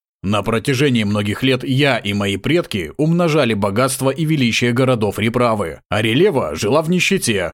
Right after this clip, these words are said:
а потом ещё и отказалась от помощи». «Релева отказалась от помощи не из-за гордости»,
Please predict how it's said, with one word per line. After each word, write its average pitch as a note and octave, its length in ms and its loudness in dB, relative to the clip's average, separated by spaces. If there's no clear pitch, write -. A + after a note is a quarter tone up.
а - 80 -2
потом A2+ 300 0
ещё A#2 240 0
и A#2 80 2
отказалась A#2+ 560 0
от C3+ 160 -2
помощи». G2 640 -2
«Релева D3 420 2
отказалась C#3+ 540 0
от C3+ 160 -4
помощи D3+ 340 0
не D#3 140 0
из-за D3+ 240 0
гордости», B2+ 640 0